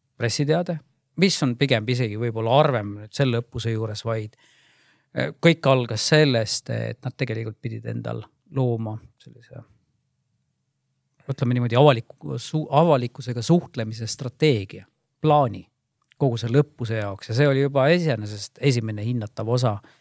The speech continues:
ja millele siis järgnesid need spetsiifilised ülesanded, sest, äh, sellel korral me kasutasime, ma enne ma-, mainisin, et, äh, ühte lähedal asuvat, ähm, Oiva keskust, samamoodi strateegilise kommunikatsiooni Oiva keskus tuli meile appi ja tegelikult, äh,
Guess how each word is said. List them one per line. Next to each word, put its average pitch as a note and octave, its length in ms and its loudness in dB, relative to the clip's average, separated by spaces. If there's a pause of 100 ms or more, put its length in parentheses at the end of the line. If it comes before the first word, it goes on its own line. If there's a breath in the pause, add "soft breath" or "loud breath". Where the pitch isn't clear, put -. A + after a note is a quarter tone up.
(340 soft breath)
ja B2+ 100 4
millele B2+ 360 2
siis A#2+ 200 0
järgnesid A#2+ 520 0
need A2+ 180 -6 (160)
spetsiifilised A#2+ 1000 0
ülesanded, A2+ 680 -2 (600)
sest, A#2 560 -2
äh, A#2+ 220 0 (1200)
sellel D#3+ 260 4
korral C#3+ 220 2
me A#2+ 80 -6
kasutasime, A#2 560 -4
ma B2+ 180 -6
enne A2+ 160 -4
ma-, A#2+ 200 -4
mainisin, A2 440 -4
et, - 300 -14
äh, A2 400 -6 (160)
ühte B2 260 -6
lähedal A#2 380 -4
asuvat, A#2 360 -8 (140)
ähm, A#2+ 380 -4 (720 soft breath)
Oiva B2 240 2
keskust, - 460 -8 (280)
samamoodi B2+ 540 4
strateegilise A#2+ 600 0
kommunikatsiooni A#2 600 0
Oiva C3 200 4
keskus C3 360 -4
tuli A2+ 200 -4
meile A#2 200 0
appi C3 320 0
ja G#2+ 80 -6
tegelikult, A#2 800 -10
äh, A2 160 -2